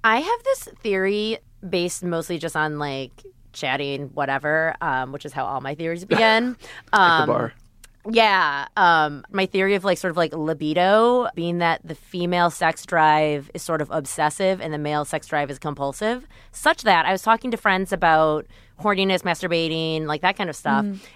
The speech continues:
Speaker 1: And so many of the women I spoke to were like, "Sometimes I'll go through a phase, like, there'll be several weeks when I will, you know, I'll be horny and I'll always wanna do it. And then I can go for weeks at a time with literally never thinking about sex."
Speaker 3: Mm.
Speaker 1: Whereas every guy was like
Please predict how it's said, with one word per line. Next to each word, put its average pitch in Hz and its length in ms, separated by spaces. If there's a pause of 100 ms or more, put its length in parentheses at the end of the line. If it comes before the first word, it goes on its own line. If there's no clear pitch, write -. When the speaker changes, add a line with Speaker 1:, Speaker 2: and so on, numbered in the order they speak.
(120)
Speaker 1:
And 208 240 (100)
so - 220
many 339 180
of 202 60
the 190 80
women 175 220
I 160 80
spoke 185 300
to 151 180
were 156 120
like, 156 140
"Sometimes 311 280
I'll 247 80
go 196 160
through 175 160
a 160 60
phase, 208 540
like, 170 140
there'll 175 80
be 170 80
several 175 300
weeks 190 300 (260)
when 170 200 (120)
I 170 400 (340)
will, 165 760 (200)
you 185 100
know, 151 200
I'll 165 160
be 165 120
horny 175 460
and 165 80
I'll 160 60
always 170 280
wanna 160 160
do 165 160
it. 165 180 (260)
And 214 160
then 202 400
I 196 120
can 233 160
go 220 120
for 214 140
weeks 202 220
at 196 80
a 190 40
time 190 280
with 170 100
literally 165 380
never 151 160
thinking 143 260
about 135 220
sex." 151 360
Speaker 3:
Mm. - 80 (140)
Speaker 1:
Whereas 214 180
every 240 200
guy 277 280
was 196 160
like 175 300